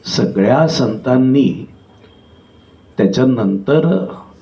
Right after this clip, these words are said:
राष्ट्रधुरीण म्हणून, समाजधुरीण म्हणून आणि राजकारणी म्हणून सं-, श्रीकृष्णांचं जे जीवन घडलं त्याच्याबद्दल विशेष काही लिहिलेलं नाहीये.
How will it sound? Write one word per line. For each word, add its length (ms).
राष्ट्रधुरीण 1000
म्हणून, 520
समाजधुरीण 920
म्हणून 340
आणि 200
राजकारणी 760
म्हणून 320
सं-, 320
श्रीकृष्णांचं 1040
जे 160
जीवन 500
घडलं 420
त्याच्याबद्दल 720
विशेष 540
काही 460
लिहिलेलं 440
नाहीये. 280